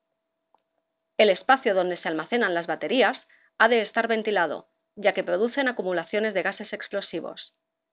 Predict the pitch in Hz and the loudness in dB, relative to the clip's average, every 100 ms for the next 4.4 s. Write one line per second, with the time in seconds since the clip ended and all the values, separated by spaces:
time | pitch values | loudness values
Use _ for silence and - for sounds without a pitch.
0 | _ - 170 165 160 226 220 247 - 185 | _ -4 -2 -2 0 2 4 2 0 -2
1 | 175 220 247 226 202 208 202 180 160 151 | 0 0 0 0 0 -2 0 -2 -4 -8
2 | - 233 294 - _ _ _ 196 175 - | 0 2 2 -2 _ _ _ 2 2 0
3 | 175 202 220 190 175 170 208 - 233 226 | 2 4 4 2 0 0 -2 -4 -10 -6
4 | 220 180 143 - | -6 -6 -6 -10